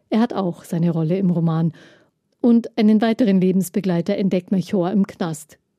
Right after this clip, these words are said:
die Literatur. Insbesondere den Roman Die Elenden von Victor Hugo, in dem ein Häftling seine Bestimmung findet. Das wird Melchors moralischer Leitstern. Mit Unrecht kann er sich nicht arrangieren.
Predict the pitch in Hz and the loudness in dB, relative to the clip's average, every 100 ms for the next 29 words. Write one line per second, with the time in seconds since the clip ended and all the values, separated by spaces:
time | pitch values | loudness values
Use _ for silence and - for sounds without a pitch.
0 | 226 180 180 185 170 - 233 180 165 _ | -2 0 -2 -4 -6 -2 -2 -2 -6 _
1 | _ _ 240 208 - 202 190 202 214 190 | _ _ 0 0 0 0 2 2 2 2
2 | 185 185 175 165 165 185 175 214 - 185 | 2 2 2 0 0 0 0 -2 0 0
3 | 175 165 170 - 165 - _ - 214 180 | 2 0 -2 -2 -2 -4 _ -2 0 0
4 | - 190 180 202 185 190 180 175 - _ | -2 -2 0 -2 0 0 0 -2 -14 _
5 | _ - 220 233 226 214 190 240 - 247 | _ 0 2 4 2 0 0 -4 -2 0
6 | 233 220 170 190 202 - 180 165 151 180 | 2 2 0 0 -2 -2 -2 -2 -4 -6
7 | 165 175 - _ _ _ - - - - | -6 -8 -16 _ _ _ -20 -20 -20 -10
8 | - 214 247 240 220 - 226 220 - 202 | -4 0 0 2 0 2 2 0 2 0
9 | 185 160 160 170 208 190 151 156 - 185 | 2 0 -2 -2 -2 -2 -2 -4 -6 -6
10 | 151 165 180 _ _ - 214 247 226 247 | -8 -8 -12 _ _ -2 0 2 4 4
11 | 247 - _ _ - 233 170 156 156 - | 2 -4 _ _ -4 -2 -2 -4 -6 -6
12 | 170 - - 180 175 170 180 170 170 180 | -8 -8 -4 0 0 0 -2 -2 -4 -8